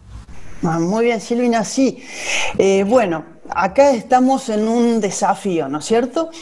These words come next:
¿Por qué? Porque, eh, el escaneo de las, tanto de las áreas posteriores cuando el paciente está supino, como de las áreas anteriores cuando el paciente está en prono,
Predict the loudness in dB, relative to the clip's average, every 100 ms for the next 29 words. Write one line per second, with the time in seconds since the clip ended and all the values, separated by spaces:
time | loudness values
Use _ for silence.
0 | -12 -6 -4 -4 4 4 4 2 2 0
1 | -4 -2 -2 2 6 8 8 6 2 -4
2 | 0 2 4 2 2 -2 -2 0 2 4
3 | 4 6 4 0 0 2 4 4 4 4
4 | 2 4 4 2 0 -4 4 4 8 6
5 | 6 0 -2 -2 0 -2 -2 -6 -4 -4
6 | -2 -2 2 4 4 4 0 -2 -2 2
7 | 2 0 0 2 2 0 2 4 6 4
8 | 2 -4 -6 -6 -6 -6 -2 -4 -2 -2
9 | -2 2 2 2 2 -2